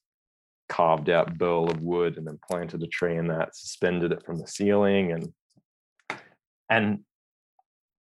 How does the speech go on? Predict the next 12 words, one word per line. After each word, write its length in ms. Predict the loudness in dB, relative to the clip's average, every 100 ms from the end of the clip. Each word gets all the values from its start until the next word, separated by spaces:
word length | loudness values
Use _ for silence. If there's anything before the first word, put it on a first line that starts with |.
| _ _ _ _ _ 0
when 160 | 4
I 80 | 4
think 360 | 2 0 0 4
back 240 | 4 4 0
on 140 | 0
it 180 | 0 0
retrospectively, 1080 | -2 -2 -12 -4 -4 -2 -2 2 0 0 -10 _ _ _ _ _ _ 2
I 100 | 4
was 140 | 2
so 200 | 2 0
stressed 520 | 0 2 2 2 -2
about 280 | -2 0 0